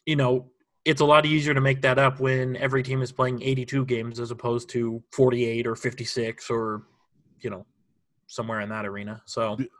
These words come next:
Speaker 2: well, and
Speaker 1: Doesn't
Speaker 2: how
Speaker 1: surprise me.
Speaker 2: Well, here's my other thing. I think it's probably easier for basketball to get back into their normal rotation of scheduling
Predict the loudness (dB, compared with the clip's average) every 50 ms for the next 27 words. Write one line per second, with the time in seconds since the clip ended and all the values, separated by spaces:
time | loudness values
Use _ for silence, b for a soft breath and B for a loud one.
0 | _ -14 -2 4 4 4 6 4 4 2 2 2 2 2 2 0 0 0 -2 -6
1 | -10 -12 -12 _ _ _ _ _ _ _ -2 0 0 0 0 -4 _ _ _ _
2 | _ _ _ _ _ _ _ _ _ _ _ _ -20 -18 -6 0 2 4 4 4
3 | 4 4 2 2 2 0 -4 -2 2 2 4 4 4 2 0 0 0 2 2 2
4 | 4 4 2 2 2 2 2 2 2 2 2 0 0 2 0 0 -2 -2 -2 -2
5 | 0 -2 -2 -4 -4 -2 0 0 0 0 -2 -4 _ b b b b b _ -6
6 | 0 2 2 2 4 2 0 2 2 2 4 4 4 4 2 2 2 2 4 4
7 | 6 6 6 4 4 4 4 2 2 2 0 -2 _ _ _ _ _ _ _ _
8 | _ 0 2 2 2 2 2 0 0 0 0 0 0 0 0 -2 -4 -4 -4 -4
9 | -4 -4 -2 0 0 0 0 -2 -2 -2 -2 -2 -4